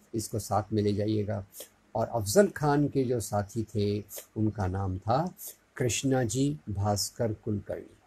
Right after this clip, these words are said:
खैर, इस बात को मैं यहीं निपटा देता हूँ। और यहाँ मैं एक सुझाव ये देना चाहता हूँ, यहाँ मैं सुझाव ये देना चाहता हूँ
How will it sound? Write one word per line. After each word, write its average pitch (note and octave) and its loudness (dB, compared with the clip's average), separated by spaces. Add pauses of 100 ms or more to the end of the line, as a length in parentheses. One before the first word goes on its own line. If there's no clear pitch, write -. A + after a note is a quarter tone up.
खैर, G2+ 0 (340)
इस A2 -2
बात A2 0
को B2+ -6
मैं A#2 0
यहीं A2+ 2
निपटा B2 -2
देता B2+ -4
हूँ। C3+ -6 (380)
और A#2+ 0
यहाँ B2 2
मैं C#3+ 4
एक - -2
सुझाव D3+ 4
ये D#3+ 6
देना D3+ 2
चाहता D3+ 2
हूँ, F3+ 0 (1600)
यहाँ C3+ 6
मैं C#3+ 8
सुझाव C3 6
ये C#3+ 6
देना C#3+ 6
चाहता C#3 2
हूँ C#3+ 2